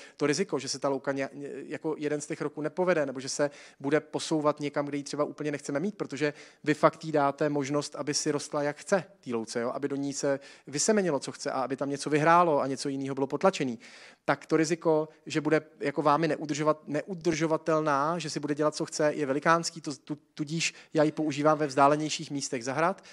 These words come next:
kde ji dovolím a kde nemám vůbec problém s tím, že si dělá tak trošku, co chce. Jo, takže zase, eh,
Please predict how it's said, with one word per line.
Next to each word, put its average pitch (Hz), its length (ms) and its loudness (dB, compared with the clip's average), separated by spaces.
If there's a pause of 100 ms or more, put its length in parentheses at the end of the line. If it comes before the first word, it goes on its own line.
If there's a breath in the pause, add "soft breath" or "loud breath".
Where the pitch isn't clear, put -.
(180 loud breath)
kde 143 120 0
ji 143 260 -4
dovolím 156 480 0
a 147 40 -8
kde 139 120 -6
nemám 143 240 -2
vůbec 143 280 -6 (240)
problém 147 340 2
s - 60 -6
tím, 143 100 -6
že 131 80 -6
si 131 120 -10
dělá 127 200 0
tak 123 120 -8
trošku, - 260 -14
co 127 120 -10
chce. 110 240 -8 (500 soft breath)
Jo, 139 100 0
takže 147 200 0
zase, 147 320 2
eh, - 580 -20